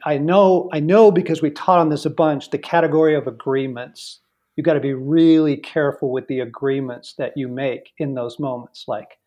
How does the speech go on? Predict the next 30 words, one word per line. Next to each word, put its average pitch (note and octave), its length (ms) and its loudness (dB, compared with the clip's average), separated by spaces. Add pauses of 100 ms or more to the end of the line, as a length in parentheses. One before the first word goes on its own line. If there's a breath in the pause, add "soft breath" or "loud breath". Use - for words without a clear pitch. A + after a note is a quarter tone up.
(260)
"I'll C#3 80 0
never B2+ 200 -2
get B2+ 120 -4
out C#3+ 180 2
of C#3+ 60 0
this. C3 540 -6 (360)
She - 140 -6
doesn't C#3 300 -2
love C#3 240 0
me. C3 520 -4 (360)
You D3+ 80 -4
know, B2 300 -6
the C#3+ 80 -4
world C#3+ 260 2
will C#3 80 -2
never B2 240 -6
change." C#3 840 -4 (340)
Those F3 200 4
are E3 220 2
agreements. C#3+ 1160 -2 (420)
And C#3+ 120 -2
if B2+ 160 -6
you D3 120 -2
make E3 520 2
them, C3 240 -2
you D3 120 -2
just D#3 280 -2
start C3+ 340 0
spiraling B2 600 0
down. B2+ 480 -4